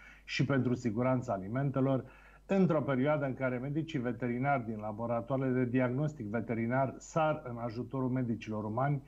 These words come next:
punând la dispoziție aparatura Real P C R, atât de necesară în această perioadă pentru diagnosticul covid nouăsprezece.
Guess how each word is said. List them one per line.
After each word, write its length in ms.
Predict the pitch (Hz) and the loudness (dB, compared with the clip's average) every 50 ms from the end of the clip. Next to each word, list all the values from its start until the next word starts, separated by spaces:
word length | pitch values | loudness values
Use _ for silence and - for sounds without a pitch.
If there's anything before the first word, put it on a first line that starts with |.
| - - - - - - - - | -16 -20 -20 -20 -20 -20 -12 -4
punând 400 | - 170 185 208 220 214 190 156 | 2 4 4 6 6 6 6 6
la 160 | 151 143 135 | 4 4 2
dispoziție 640 | 123 127 123 - - 131 127 120 147 156 - - 143 | 2 0 -2 -2 -4 -4 -2 0 0 -2 -2 0 0
aparatura 920 | 135 123 - 135 127 131 127 127 - 143 143 139 135 135 131 131 127 127 - 131 127 | 0 0 0 0 0 0 0 -2 -4 -4 -2 0 2 2 2 2 2 0 -2 -4 -4
Real 240 | 135 151 156 139 117 | -2 -2 0 0 -2
P 100 | 104 - | -4 -4
C 220 | - 104 98 - - | -8 -10 -10 -6 -4
R, 280 | 120 123 135 143 143 139 - - - - - - - - - - | -2 0 2 0 0 -2 -6 -16 -20 -20 -20 -20 -20 -20 -10 -4
atât 280 | 147 151 143 - 180 | -4 -2 -2 -2 -2
de 80 | 160 165 | 0 2
necesară 600 | 147 147 147 147 151 139 127 - 165 147 135 123 | 2 0 0 0 -2 -4 -2 0 0 0 0 0
în 60 | 117 113 | -4 -4
această 380 | 110 - 135 131 127 - 131 | -8 -6 -6 -6 -6 -6 -8
perioadă 560 | 104 - 113 104 101 113 123 127 123 110 123 120 104 - | -8 -8 -8 -8 -4 -2 0 0 0 0 -2 -4 -4 -2
pentru 300 | - 120 113 110 117 120 | -4 -4 -4 -2 -4 -4
diagnosticul 960 | 107 110 120 117 107 101 107 113 117 113 - - 113 101 - 120 113 110 90 | -2 0 0 0 0 0 0 -2 -2 -2 -2 -4 -6 -4 -2 0 0 0 0
covid 400 | - - 113 107 101 120 117 104 | 0 0 2 4 6 6 6 6
nouăsprezece. 920 | 120 131 135 131 113 101 - - 101 101 92 87 95 85 80 - - - | 6 6 6 6 4 2 -2 -2 -4 -2 -2 -2 -2 -4 -4 -6 -10 -12